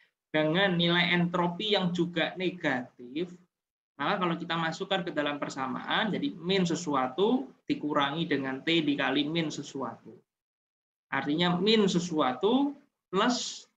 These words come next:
sesuatu. Sehingga supaya delta G-nya tetap negatif, artinya supaya reaksinya spontan, maka T kali delta S nilainya harus rendah. Hal ini kita lakukan dengan apa? Dengan menurunkan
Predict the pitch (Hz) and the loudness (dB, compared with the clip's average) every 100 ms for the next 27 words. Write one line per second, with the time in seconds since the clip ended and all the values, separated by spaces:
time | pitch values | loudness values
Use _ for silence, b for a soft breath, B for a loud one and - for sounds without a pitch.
0 | _ _ - 196 175 208 226 202 139 - | _ _ -8 -4 0 2 2 0 -4 -6
1 | _ _ _ _ _ _ _ _ _ _ | _ _ _ _ _ _ _ _ _ _
2 | - 196 185 175 170 262 247 202 214 208 | -6 2 6 6 6 2 2 0 0 0
3 | 160 160 156 156 165 160 165 160 170 156 | -2 -2 0 0 0 -4 -2 -4 -4 -6
4 | - 113 - 160 226 285 - _ _ - | -8 -14 -4 0 2 2 -2 _ _ -6
5 | 151 156 170 147 151 147 131 147 - 127 | -4 -4 -4 0 0 0 -2 -8 -10 -14
6 | 113 151 208 214 - _ _ - 151 202 | -8 -2 -2 -2 -10 _ _ -2 -2 2
7 | 190 139 - _ _ - 202 180 180 180 | 0 0 -8 _ _ 0 2 2 0 2
8 | 151 143 123 - 208 226 170 151 143 196 | 0 0 -2 -2 -4 -2 -2 -2 0 -2
9 | 165 123 143 175 175 - _ _ - 202 | -2 -2 -2 -2 -6 -14 _ _ -2 2
10 | 202 160 135 123 - - _ _ _ _ | 4 4 2 -2 -8 -20 _ _ _ _
11 | _ _ _ 147 143 147 175 220 285 311 | _ _ _ -4 -2 0 2 4 4 0
12 | - _ _ _ - 156 139 135 127 160 | -8 _ _ _ -4 -2 -2 -4 -4 0
13 | 190 131 156 214 151 131 131 - - 139 | 0 -2 -2 -2 0 -2 -2 -10 -10 -4
14 | 180 185 196 208 208 214 202 196 175 180 | -2 -2 0 0 2 2 4 2 2 0
15 | 196 180 | 0 -2